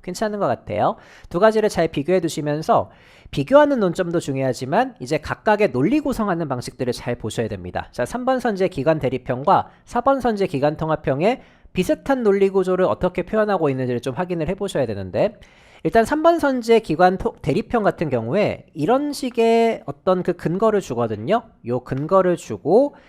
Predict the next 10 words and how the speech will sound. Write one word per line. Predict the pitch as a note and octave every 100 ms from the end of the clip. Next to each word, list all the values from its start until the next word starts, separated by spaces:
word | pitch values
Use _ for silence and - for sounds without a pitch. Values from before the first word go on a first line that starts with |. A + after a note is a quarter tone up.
| _ _ -
이 | B3
근거에 | A#3+ F3 E3+ A#3 A#3+
따라 | A#3 A3+ G3+ G3+ F#3
요 | E3 G3
결론이 | - D#3 D#3 D#3 D#3+ B3 D4
적절하게 | - - - G3+ F#3 F3+ F3+
매칭이 | A2 B2 - - D#4
될 | A#3 C3
수 | - A#2+
있는가, | F#2 F2+ F#2 -